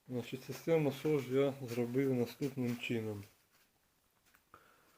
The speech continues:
Значить, е, ось піддон, тут злив, це фільтр,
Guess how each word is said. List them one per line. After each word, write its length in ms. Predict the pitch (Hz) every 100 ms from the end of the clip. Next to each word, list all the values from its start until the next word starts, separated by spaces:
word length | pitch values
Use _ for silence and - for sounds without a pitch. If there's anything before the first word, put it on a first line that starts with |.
| _ _ _ _ -
Значить, 460 | 135 117 127 117 190
е, 680 | 180 147 120 120 120 117 - - - - - - -
ось 360 | 135 123 - - _ -
піддон, 580 | 131 127 143 160 160 135 - _ -
тут 240 | 127 113
злив, 500 | 117 131 151 151 147 _ _ _ _ _ _ _ -
це 220 | 135 127 117 - _ _
фільтр, 500 | 147 160 147 -